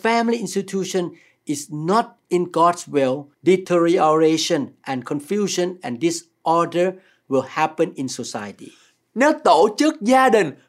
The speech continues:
Speaker 2: không tuân theo ý Chúa và xã hội sẽ bị suy thái, hỗn loạn và mất trật tự.
Speaker 1: Our God pays attention to the family institution.
Speaker 2: Đức Chúa Trời của chúng ta quan tâm đến tổ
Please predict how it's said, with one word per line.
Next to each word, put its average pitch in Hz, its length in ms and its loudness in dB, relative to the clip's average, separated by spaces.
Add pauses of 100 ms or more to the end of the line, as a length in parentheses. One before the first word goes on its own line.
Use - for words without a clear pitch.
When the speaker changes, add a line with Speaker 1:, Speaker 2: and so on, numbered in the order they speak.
Speaker 2:
không 214 300 -2
tuân 262 260 4
theo 240 220 6
ý 214 220 2
Chúa 240 240 4
và 185 120 2
xã 151 240 -2
hội 170 400 4 (200)
sẽ 190 120 -4
bị 143 140 -2
suy 240 280 2
thái, 208 380 2 (240)
hỗn 233 280 4
loạn 151 340 4 (140)
và 143 100 0
mất 160 220 0
trật 147 160 -4
tự. 113 320 0 (360)
Speaker 1:
Our 165 240 2
God 156 220 2 (240)
pays 185 360 2
attention 151 540 -6
to 151 140 -6
the 127 220 -6
family 131 240 -4
institution. - 680 -14 (180)
Speaker 2:
Đức 277 120 2
Chúa 294 100 4
Trời 226 120 6
của 202 80 -2
chúng 254 200 -4
ta 185 260 2 (160)
quan 233 420 4
tâm 208 300 2
đến 226 180 2
tổ 151 340 2